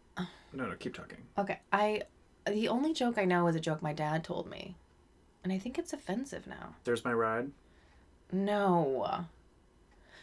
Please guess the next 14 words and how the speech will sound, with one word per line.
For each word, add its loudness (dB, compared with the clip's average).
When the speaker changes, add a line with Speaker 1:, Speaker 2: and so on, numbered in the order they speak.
Speaker 1:
Two -2
guys 0
walk 4
into 2
a 0
restaurant. -2
They 2
have 2
dogs. -6
The -2
restaurant 2
says, -2
"I'm -6
sorry, -4